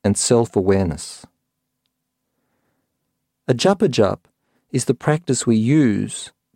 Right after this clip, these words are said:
to reach the state of a japa. A japa jap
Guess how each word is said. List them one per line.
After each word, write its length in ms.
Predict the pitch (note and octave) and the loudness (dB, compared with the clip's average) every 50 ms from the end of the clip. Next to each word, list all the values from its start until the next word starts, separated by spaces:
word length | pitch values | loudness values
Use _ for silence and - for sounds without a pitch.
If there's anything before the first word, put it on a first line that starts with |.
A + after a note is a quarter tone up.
| - | -8
to 120 | - - B2 | 0 2 2
reach 400 | A#2 A#2+ C#3+ D#3 D#3 - - - | 4 4 4 2 0 -2 -6 -4
the 120 | B2 A2+ | -2 -2
state 600 | - - - - C3+ B2+ A2+ G2 F2+ - - - _ _ _ - - | -2 -2 0 0 0 2 2 0 -4 -6 -14 -20 _ _ _ -4 -4
of 120 | G#2+ G2 | 0 0
a 60 | G#2 | 0
japa. 400 | F2+ - A2 G2+ F2+ - E2+ E2 _ _ _ _ _ _ _ _ _ _ _ _ _ _ _ _ _ _ _ _ _ _ _ _ _ _ _ _ _ _ _ _ _ - | 2 2 0 0 0 -6 -14 -14 _ _ _ _ _ _ _ _ _ _ _ _ _ _ _ _ _ _ _ _ _ _ _ _ _ _ _ _ _ _ _ _ _ -4
A 60 | A2+ | -4
japa 380 | A2 G#2 - D#3+ F3 F3 E3+ C3 | -2 0 0 0 0 2 0 0
jap 300 | G#2+ - F#2+ F2 F2 | 0 0 -2 -2 -4